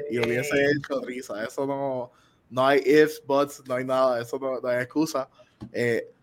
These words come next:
Speaker 1: pues él dice que ahora están haciendo unos reshoots, eh, de lo que viene siendo su película,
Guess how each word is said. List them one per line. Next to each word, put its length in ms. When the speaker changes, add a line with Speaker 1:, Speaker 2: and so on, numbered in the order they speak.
Speaker 1:
pues 260
él 140
dice 580
que 400
ahora 240
están 200
haciendo 320
unos 240
reshoots, 760
eh, 340
de 100
lo 120
que 120
viene 580
siendo 360
su 220
película, 720